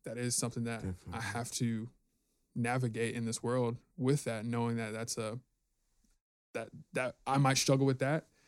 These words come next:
Speaker 1: I mean, as, as I think it's Paul that says, like, the thorn in my side might be this sort of thing, but let me allow this thorn in my side to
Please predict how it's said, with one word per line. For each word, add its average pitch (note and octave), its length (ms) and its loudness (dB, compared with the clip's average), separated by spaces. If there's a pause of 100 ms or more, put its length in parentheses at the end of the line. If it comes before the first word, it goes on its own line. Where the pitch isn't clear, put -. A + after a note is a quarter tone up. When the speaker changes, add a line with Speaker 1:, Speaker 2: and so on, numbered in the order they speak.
(520)
Speaker 1:
I A#2 160 0
mean, A#2 120 2
as, A#2+ 200 0
as A#2 500 -4
I B2+ 60 -2
think A#2 160 -4
it's A2+ 80 -4
Paul B2 320 2
that B2 100 0
says, A#2+ 300 0 (100)
like, A#2 240 -10 (460)
the B2+ 80 -2
thorn B2 220 4
in A#2 60 2
my A#2 120 0
side C3 420 -2 (560)
might A#2+ 240 -2
be A#2+ 300 2 (200)
this B2+ 320 0
sort A#2 200 0
of A#2 80 -2
thing, C#3+ 220 4
but A#2+ 220 -2 (280)
let B2 240 0
me A#2+ 240 0
allow A#2 260 -2
this A2 140 -2
thorn A2+ 140 0
in A2 60 -2
my A2 100 -4
side A#2 300 -4
to A2+ 200 -6